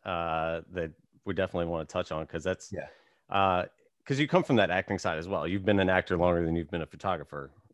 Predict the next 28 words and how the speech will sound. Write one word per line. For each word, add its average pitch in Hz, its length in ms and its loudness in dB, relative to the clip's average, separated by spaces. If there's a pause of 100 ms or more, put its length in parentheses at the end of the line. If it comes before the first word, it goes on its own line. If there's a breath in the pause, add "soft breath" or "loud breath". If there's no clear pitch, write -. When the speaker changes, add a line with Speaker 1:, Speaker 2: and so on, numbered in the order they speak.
(240)
Speaker 1:
correct? - 440 -6
Speaker 2:
Yeah, - 280 2
well, 269 360 4
yeah, 190 400 8
Speaker 1:
Or - 0 -
Speaker 2:
yeah. 170 140 6
Speaker 1:
around 170 180 8
the 180 120 4
Speaker 2:
I - 40 -2
Speaker 1:
same? - 40 2
Speaker 2:
mean, 104 240 2
sort 208 260 4
of 143 60 8
the 95 80 6
same, 87 340 6
to 80 60 6
be 85 100 6
honest. 85 280 6
They 98 120 8
both 95 260 6
Speaker 1:
Okay. - 80 -2
Speaker 2:
started 76 320 6
in 78 60 -2
high 76 160 2
school. 76 440 0 (380 loud breath)
Speaker 1:
Oh, 78 160 8
Speaker 2:
Um, 76 140 6
Speaker 1:
okay. 160 80 -2